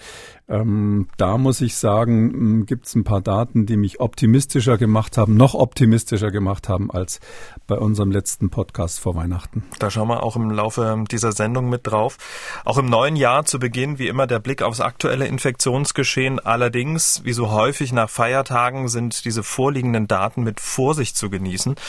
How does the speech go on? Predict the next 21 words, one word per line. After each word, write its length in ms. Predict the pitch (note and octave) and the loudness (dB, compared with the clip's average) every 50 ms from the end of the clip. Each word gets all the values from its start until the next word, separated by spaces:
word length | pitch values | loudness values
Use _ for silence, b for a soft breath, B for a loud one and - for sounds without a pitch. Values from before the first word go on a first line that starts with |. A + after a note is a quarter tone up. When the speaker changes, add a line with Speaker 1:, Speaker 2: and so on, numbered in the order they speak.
| B B B B B B B B | B B B B B B B B
Speaker 2:
Das 120 | - G#2+ G#2 | -6 -4 -2
Robert-Koch-Institut 1120 | G#2 G#2+ G#2 - - B2 A#2+ - G2+ G#2+ A#2 - - A#2 A2 - - A#2 A#2+ B2 - - | 0 0 0 0 0 -2 -2 -2 -2 -2 -2 -2 -4 -4 -4 -4 -4 -4 -4 -2 -2 0
weist 320 | G2+ G2+ G#2+ - - - | 0 0 2 0 -2 -4
selbst 440 | - G#2+ G#2 G#2+ G#2+ B2 - - - | -4 -2 0 0 0 0 0 -2 -2
darauf 260 | C3 A#2+ A#2+ A#2 - | -2 0 0 -2 -2
hin, 200 | - A#2+ A#2 C3 | -2 -2 -2 0
dass 120 | C3 A#2 - | -2 0 0
die 120 | - A2+ | -2 -2
Fallzahlen 760 | - - G2 F#2+ G#2 A#2 - - - A#2 A2 A2 A2+ A#2 A#2 | -2 0 0 0 0 0 -2 -2 0 2 2 2 2 0 0
nur 140 | A#2 G#2+ G2+ | 0 0 0
ein 120 | G2 - | -2 -2
eingeschränktes 720 | - - G#2+ A2+ B2 C#3 C3 - C3+ B2+ B2+ - C3 - - | -2 -2 -2 -2 -2 -2 -4 -2 -2 -4 -2 -2 -4 -4 -2
Bild 280 | - A#2 B2 B2+ - | -2 -2 -2 0 0
der 120 | B2+ E2+ G2+ | 0 0 0
epidemiologischen 840 | A#2 B2+ A#2 - A#2 A2+ A#2+ B2 A#2+ A2+ A#2 C3 B2+ - B2+ A#2+ | -2 -2 -4 -4 -4 -4 -4 -4 -4 -4 -4 -4 -4 -4 -2 -2
Lage 260 | A2+ G#2+ G#2+ A2+ A#2+ | 0 0 0 0 -2
in 400 | A#2 A#2 A2 - - - - - - | -2 -2 -4 -6 -8 -10 -8 -4 0
Deutschland 480 | A2+ A2 A2+ - - - A#2+ A#2 - | 0 0 0 -2 -2 -2 -2 -2 -2
ergeben. 380 | - G#2+ - - G#2+ A2+ C3 B2+ | -6 -6 -6 -4 -4 -4 -4 -2
Der 120 | A#2+ A2 | -4 -4
Grund, 300 | G#2 G2+ G#2+ A2+ C#3 - | -2 -2 -2 -2 -2 -4